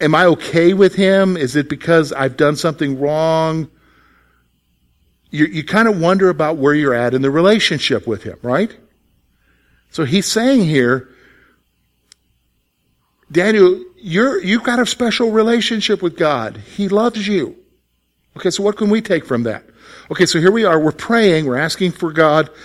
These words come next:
to do his work in our life, in our church, and it's like we're feeling silence. I think the first thing you gotta remember is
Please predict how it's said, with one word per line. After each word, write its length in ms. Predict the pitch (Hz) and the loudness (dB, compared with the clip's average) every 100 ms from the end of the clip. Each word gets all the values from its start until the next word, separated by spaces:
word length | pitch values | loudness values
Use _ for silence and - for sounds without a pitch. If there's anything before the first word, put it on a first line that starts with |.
| - - - | -20 -20 -10
to 80 | 135 | -6
do 220 | 135 180 | 0 4
his 180 | 190 160 | 4 2
work 280 | 170 160 139 | -2 -2 0
in 80 | |
our 160 | 131 180 | 0 0
life, 260 | 165 160 147 | 0 0 0
in 100 | 131 | 0
our 140 | 135 | -2
church, 440 | - 214 190 175 | 0 2 4 2
and 80 | 127 | -2
it's 160 | 127 - | -4 -4
like 200 | 147 - | -4 -4
we're 80 | 123 | -6
feeling 360 | - 165 147 | 2 2 2
silence. 640 | - 208 202 196 160 143 - _ - - - _ | -2 0 2 2 0 -4 -12 _ -20 -20 -20 _
I 80 | 160 | 0
think 180 | 208 208 | 0 0
the 80 | 170 | -6
first 360 | - 208 214 | -4 -4 -2
thing 100 | 220 | 0
you 100 | 190 | 0
gotta 180 | 180 175 | 0 0
remember 500 | 170 170 202 208 170 | 0 0 0 0 0
is 460 | 143 143 143 - | 2 2 2 -2